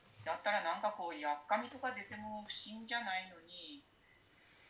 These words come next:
Speaker 2: なんかアウェーのところでプレーしても、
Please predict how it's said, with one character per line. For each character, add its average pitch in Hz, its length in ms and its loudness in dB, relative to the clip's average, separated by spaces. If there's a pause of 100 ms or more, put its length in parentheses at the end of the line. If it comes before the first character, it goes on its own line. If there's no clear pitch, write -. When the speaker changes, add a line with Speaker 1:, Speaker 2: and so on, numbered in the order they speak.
(100)
Speaker 2:
な 160 100 -6
ん 160 40 -12
か 170 100 2
ア 135 180 2
ウ 180 140 -6
ェ 254 140 -2
ー - 20 0
の 254 160 -2
と - 160 -12
こ 196 80 -8
ろ 196 160 -10
で 190 260 -6
プ 208 100 -20
レ 190 120 -8
ー - 20 -6
し - 160 -4
て 180 80 -8
も、 170 360 -12